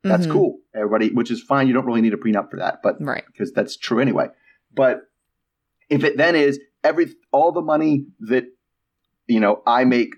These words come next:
Speaker 1: from, I make, I keep, all the money that you make, you keep, it's probably not gonna be enforceable given the fact that she's not allowed to work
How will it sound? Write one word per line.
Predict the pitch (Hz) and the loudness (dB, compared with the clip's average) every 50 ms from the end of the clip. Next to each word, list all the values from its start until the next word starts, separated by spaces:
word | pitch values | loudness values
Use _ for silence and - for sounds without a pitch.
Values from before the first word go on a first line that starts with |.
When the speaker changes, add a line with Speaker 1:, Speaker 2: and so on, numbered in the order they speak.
| _ _ _ | _ _ _
Speaker 1:
from, | - 120 117 107 - - _ _ _ _ _ - 131 127 - _ _ _ - | -2 0 0 0 -2 -4 _ _ _ _ _ -4 -4 -4 -4 _ _ _ -2
I | 95 107 120 127 | 0 2 2 2
make, | 123 120 107 107 107 - - _ _ _ _ - | 2 2 2 0 -2 -4 -8 _ _ _ _ -2
I | 117 113 123 | 0 0 0
keep, | 120 - 117 104 101 - | 0 -2 -4 -6 -4 -2
all | - 113 110 | -2 -2 2
the | 110 | 2
money | 110 107 107 104 | 2 2 2 0
that | 98 101 98 | -2 -2 -4
you | 95 110 123 123 | 0 0 2 2
make, | 117 101 98 - | 2 0 -2 0
you | 110 123 190 208 | -2 -2 -2 -2
keep, | - - 135 120 123 120 - _ _ _ _ _ _ _ _ _ _ _ _ _ _ _ _ _ _ _ _ _ _ _ _ _ _ _ _ _ _ _ _ _ _ _ _ _ _ _ _ _ _ _ _ _ _ _ _ _ _ _ | -2 0 0 0 0 -2 -6 _ _ _ _ _ _ _ _ _ _ _ _ _ _ _ _ _ _ _ _ _ _ _ _ _ _ _ _ _ _ _ _ _ _ _ _ _ _ _ _ _ _ _ _ _ _ _ _ _ _ _
it's | 147 - - | -18 -16 -12
probably | - - 202 226 254 240 | -2 -2 0 2 4 4
not | 233 226 226 | 4 4 2
gonna | 240 202 | 0 0
be | 180 196 190 | 2 2 0
enforceable | 170 151 139 - 175 220 220 - 170 135 135 | 0 0 0 2 0 0 2 0 -2 -2 0
given | 127 139 143 139 | 0 0 0 0
the | 135 135 | 0 0
fact | - 147 139 139 | 0 -2 -2 -2
that | 143 139 | -4 -6
she's | - 147 143 | -4 -2 0
not | 160 156 | 0 2
allowed | 156 151 147 139 | 2 2 0 0
to | - 107 | -2 -4
work | 101 107 135 175 120 - - - - | -6 -2 -2 -2 -2 -2 -6 -12 -18